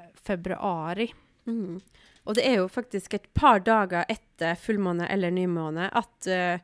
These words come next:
Speaker 2: det astronomiska bidraget är störst. Det är lite försinkelse ute och går, eh, där alltså.
Speaker 1: Ja, och i den här perioden hade vi också extremt lavt tryck.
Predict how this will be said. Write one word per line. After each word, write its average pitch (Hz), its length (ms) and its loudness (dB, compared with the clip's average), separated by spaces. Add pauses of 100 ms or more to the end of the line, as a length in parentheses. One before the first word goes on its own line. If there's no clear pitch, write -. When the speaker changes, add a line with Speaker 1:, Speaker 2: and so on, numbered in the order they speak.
(500)
Speaker 2:
det 202 140 2
astronomiska 185 1000 -2
bidraget 170 540 -2
är 175 220 -2
störst. - 680 -10 (280)
Det 202 80 -6
är 220 40 0
lite 247 160 0
försinkelse - 680 -4
ute - 160 -12
och - 40 -12
går, 160 260 -6
eh, 170 100 -6
där 165 200 -6
alltså. - 180 -12 (460)
Speaker 1:
Ja, 208 360 -2
och 240 240 -2
i 285 280 -2
den 311 160 -2
här 180 340 0
perioden 185 560 -6
hade 180 260 -6
vi 185 120 -2
också 175 320 -6 (420)
extremt 196 1080 -4
lavt 175 480 -4
tryck. - 540 -10